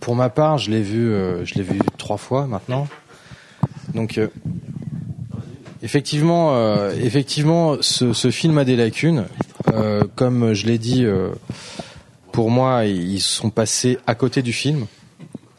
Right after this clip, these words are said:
Donc, euh, moi, je vais mettre, euh, je vais mettre deux. Parce que il y avait du potentiel sur, euh, sur certaines séquences, notamment, euh, notamment les séquences sur O A, qui pour moi étaient, euh, étaient les meilleures.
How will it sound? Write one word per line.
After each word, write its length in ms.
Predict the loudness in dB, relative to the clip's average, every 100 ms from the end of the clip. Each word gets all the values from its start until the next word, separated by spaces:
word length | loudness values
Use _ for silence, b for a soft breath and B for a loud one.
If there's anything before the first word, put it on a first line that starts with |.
| -20 -20 -10 -4
Donc, 220 | -2 0
euh, 80 | 0
moi, 180 | 2
je 120 | 2 2
vais 60 |
mettre, 340 | 0 -2 -2 0
euh, 60 | 0
je 100 | 0
vais 80 |
mettre 200 | -2 -4
deux. 200 | -2 -2 -2 -12 B B B B _
Parce 180 | -6 -4
que 440 | 0 2 4 2 -2 -2
il 120 | 2
y 60 |
avait 220 | 2 2 0
du 120 | 2
potentiel 720 | 2 2 0 2 2 2 -2
sur, 360 | -4 -2 0 2
euh, 220 | 2 0
sur 200 | -2 -2
certaines 320 | -2 0 -2
séquences, 560 | 0 0 0 0 -4 -8 B B B B B -2
notamment, 680 | -2 2 2 2 2 2
euh, 180 | 2 0
notamment 420 | -2 -2 0 2
les 120 | 0 0
séquences 400 | -2 0 -2 -2
sur 320 | -2 -4 0
O 140 | 2
A, 180 | 2 0 -6 B B B B -20 B _ _
qui 180 | -8 -8
pour 220 | -2 0
moi 200 | 2 2
étaient, 360 | 0 0 2 2
euh, 200 | 2 0
étaient 220 | 0 0
les 80 | 2
meilleures. 480 | 2 2 2 0